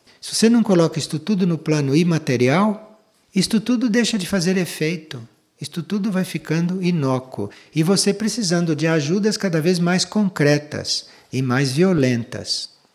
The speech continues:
Quando se tem um, um ensinamento como este, deste livro, ou quando se dispõe de um medicamento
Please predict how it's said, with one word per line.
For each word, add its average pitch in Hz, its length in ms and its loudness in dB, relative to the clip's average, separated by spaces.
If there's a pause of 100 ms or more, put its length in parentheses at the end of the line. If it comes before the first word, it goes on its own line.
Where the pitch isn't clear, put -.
(1200)
Quando 208 1000 2 (720)
se - 340 0
tem 196 380 2
um, 123 640 0 (120)
um 139 280 -2
ensinamento 170 800 2
como 156 280 0
este, 113 320 0
deste 127 360 -2
livro, 92 520 -6 (280)
ou 165 180 2
quando 214 420 2
se - 320 -2
dispõe 190 640 0
de 175 120 2
um 165 40 2
medicamento 131 960 -2